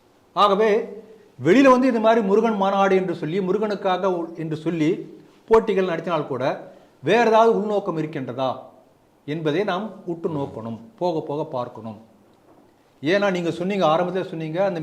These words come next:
மி-, சம்பந்தமில்லாத ஆட்கள்லாம் வந்து மேடையில உட்கார்ந்து பேச வைக்கிறாங்க. முருகன் கோயிலுக்கு பின்னால முஸ்லீம்கள் தொழுகை செய்றாங்க, அதனால வந்து இவர் வந்து எல்லாத்துக்கும் சமமானவர் மேடையில பேசுறாராம். ச-, தவறான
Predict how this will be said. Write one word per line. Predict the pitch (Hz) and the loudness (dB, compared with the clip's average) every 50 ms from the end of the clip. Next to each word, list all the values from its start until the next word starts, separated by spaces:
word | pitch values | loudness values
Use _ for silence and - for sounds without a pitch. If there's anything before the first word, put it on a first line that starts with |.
| 156 | -6
மி-, | 160 160 156 - - - - - _ _ _ - | -8 -8 -12 -14 -20 -20 -20 -20 _ _ _ -4
சம்பந்தமில்லாத | 151 160 185 208 214 214 214 214 214 214 214 220 214 208 | -4 -2 -2 -2 -2 -2 -2 0 4 6 6 6 6 6
ஆட்கள்லாம் | 196 196 - 202 202 208 202 | 4 2 2 0 0 0 0
வந்து | 202 202 185 | 0 -2 -2
மேடையில | 175 180 190 185 175 | 0 0 2 2 0
உட்கார்ந்து | 170 180 170 170 170 160 160 151 | 0 -2 -4 -4 -4 -4 -6 -6
பேச | 147 - | -6 -6
வைக்கிறாங்க. | 143 127 - 127 113 110 110 117 - - - _ _ _ _ _ _ _ _ _ _ _ _ _ _ _ _ _ _ _ _ | -8 -8 -8 -8 -10 -10 -12 -14 -20 -20 -20 _ _ _ _ _ _ _ _ _ _ _ _ _ _ _ _ _ _ _ _
முருகன் | 160 190 214 220 208 196 180 | -2 0 0 0 0 0 0
கோயிலுக்கு | 180 170 156 165 156 165 | -2 -2 -2 -4 -6 -6
பின்னால | 175 185 190 185 185 175 - 156 | -4 -2 0 0 2 0 0 -2
முஸ்லீம்கள் | 156 151 - 190 180 170 160 151 160 | -6 -6 -6 -6 -4 -4 -4 -6 -4
தொழுகை | 165 165 175 175 170 156 | -4 -4 -2 -2 -2 -2
செய்றாங்க, | 160 147 139 127 123 131 135 127 | -4 -4 -4 -4 -4 -4 -6 -6
அதனால | 131 139 143 143 131 | -4 -4 -4 -4 -4
வந்து | 127 127 143 180 202 - - - - - _ _ | -6 -6 -6 -6 -8 -8 -14 -20 -20 -20 _ _
இவர் | - 143 151 151 | -4 -2 -2 0
வந்து | 156 170 160 147 | 0 0 0 0
எல்லாத்துக்கும் | 170 180 196 196 196 190 185 190 - - | 2 4 4 4 2 0 -4 -6 -6 -4
சமமானவர் | 151 151 160 156 147 139 127 117 123 120 120 - - - _ _ _ _ _ _ _ _ _ _ _ _ _ _ _ _ _ _ _ _ _ _ _ _ | -4 -4 -4 -4 -4 -4 -4 -6 -6 -8 -8 -12 -20 -20 _ _ _ _ _ _ _ _ _ _ _ _ _ _ _ _ _ _ _ _ _ _ _ _
மேடையில | - 135 156 165 160 160 139 127 - 139 | -6 -2 0 0 0 0 -2 -2 -4 -6
பேசுறாராம். | 135 131 127 117 104 101 110 - - _ _ _ _ _ _ _ _ _ _ | -6 -6 -6 -10 -10 -10 -12 -18 -20 _ _ _ _ _ _ _ _ _ _
ச-, | - - - - | -10 -10 -6 -4
தவறான | - 170 180 185 185 185 | -2 0 0 2 0 0